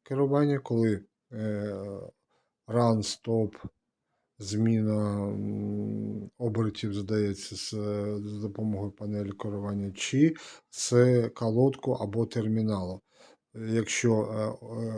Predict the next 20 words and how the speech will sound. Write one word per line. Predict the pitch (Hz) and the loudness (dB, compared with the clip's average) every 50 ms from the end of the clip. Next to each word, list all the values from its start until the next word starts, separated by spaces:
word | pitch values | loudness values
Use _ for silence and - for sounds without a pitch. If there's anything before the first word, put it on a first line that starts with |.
| 113 113 110 110 113 | -6 -6 -6 -6 -2
органи | 117 120 120 107 110 107 107 104 | 2 4 4 4 4 2 0 0
керування | - - 110 107 110 117 131 143 151 147 135 117 | -2 -4 -4 -2 0 2 2 4 4 4 2 0
потрібно | - 117 - - 120 110 107 107 107 101 | -2 -6 -6 -4 -4 -2 -2 -2 -4 -2
винести | 104 120 123 127 123 120 - _ - 104 | 0 2 2 2 2 0 -2 _ -10 -8
на | 101 101 104 104 95 | -6 -4 -4 -4 -6
шкаф | - - _ - 113 113 - _ - | -8 -12 _ -10 -10 -10 -10 _ -14
керування. | 107 101 98 95 92 87 85 80 73 - _ _ _ _ _ _ _ _ _ _ | -10 -8 -8 -6 -8 -8 -10 -12 -16 -20 _ _ _ _ _ _ _ _ _ _
Це | - 123 117 104 90 | 2 4 4 4 2
кнопки, | - - - 123 120 127 131 127 - - - 156 156 151 - - | -2 -6 -2 0 2 2 2 0 -4 -4 -2 -2 -2 -2 -6 -14
потенціометр | - - - 110 104 - - 123 117 123 135 143 139 131 131 - 135 131 127 - _ _ _ - - _ _ _ - | -18 -12 -10 -8 -8 -6 -4 -2 0 2 2 2 0 -2 -4 -6 -8 -8 -8 -12 _ _ _ -20 -20 _ _ _ -6
і, | 190 202 190 170 147 127 120 | -2 2 6 6 8 8 8
як, | 117 120 113 104 - - - | 8 8 6 4 0 -10 -10
е, | 110 113 117 113 110 110 104 - | -6 -4 -2 -2 -2 -2 -4 -4
показував | - 104 - 117 113 107 98 104 104 104 104 104 107 | -6 -6 -4 -2 -2 0 0 0 0 0 0 0 2
раніше, | 110 113 117 127 139 139 - - 120 110 104 101 98 - | 2 2 2 2 2 0 -2 -2 -2 0 -2 -2 -4 -8
панель | - 104 104 107 110 113 107 104 104 104 - _ - | -8 -6 -2 0 0 0 0 0 -4 -8 -12 _ -16
можна | 104 101 104 104 104 98 98 101 | -12 -8 -6 -4 -4 -4 -4 -4
винести | 101 101 117 120 127 120 123 - - 104 | -4 -2 0 0 0 0 -2 -4 -8 -8
завдяки | 95 101 101 101 101 101 101 98 98 104 98 - - 123 120 120 117 - - - - _ _ _ _ _ _ _ - | -6 -6 -6 -4 -4 -6 -6 -8 -8 -8 -10 -8 -2 0 0 0 0 -2 -8 -18 -20 _ _ _ _ _ _ _ -16
подовжуючому, | 107 98 113 120 117 101 107 113 110 104 - - - 107 104 104 104 104 | -8 -2 0 0 0 2 2 0 0 0 -2 -4 -6 -6 -4 -4 -6 -6